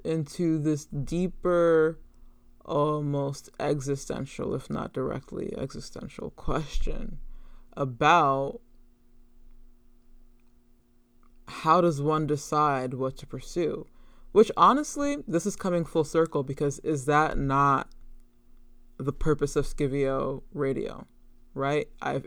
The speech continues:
interviewed people from a range of backgrounds, and you find that I consistently ask about whether the path they're currently on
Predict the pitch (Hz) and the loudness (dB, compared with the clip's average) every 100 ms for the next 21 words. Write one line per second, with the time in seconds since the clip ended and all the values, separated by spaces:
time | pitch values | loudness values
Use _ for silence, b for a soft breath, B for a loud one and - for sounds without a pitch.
0 | - 156 160 143 143 143 139 127 - - | -4 -2 0 0 0 -2 -2 -6 -16 -20
1 | - - - - 160 143 139 135 135 - | -20 -20 -20 -8 -4 -2 -2 -2 -4 -6
2 | 143 139 131 127 - - - 143 131 135 | -4 -2 -4 -6 -12 -20 -6 -4 -2 -2
3 | 139 147 143 139 120 139 147 147 135 120 | -2 -2 -2 -4 -2 0 0 -2 -4 -4
4 | - - - - b b b b b - | -6 -10 -14 -20 b b b b b -20
5 | - 160 156 147 156 - 165 185 151 151 | -8 -2 0 0 -2 2 2 4 2 -4
6 | 160 - - _ - - _ - - - | -8 -14 -20 _ -20 -20 _ -20 -20 -16
7 | 131 143 143 143 135 - _ - - - | -2 2 4 4 0 -8 _ -20 -10 -6
8 | 156 - 175 170 - 165 151 - 151 147 | -6 -2 0 0 -4 -2 -2 0 0 2
9 | 135 135 - - b b b 151 143 139 | 0 -6 -16 -20 b b b -2 4 4
10 | 139 135 - - - - - - _ - | 6 2 0 -8 -18 -20 -20 -20 _ -20
11 | - - - - - - - - - - | -20 -20 -20 -20 -20 -20 -20 -20 -20 -16
12 | - - - _ - - - - - - | -12 -12 -14 _ -20 -20 -20 -20 -20 -20
13 | - - - - 143 156 160 160 175 180 | -20 -20 -20 -8 2 4 6 10 10 10
14 | 175 - 151 - 143 143 147 156 143 156 | 6 0 -2 0 0 0 2 0 0 -2
15 | 147 143 143 - 131 131 160 | 0 0 -2 -2 -2 -2 -2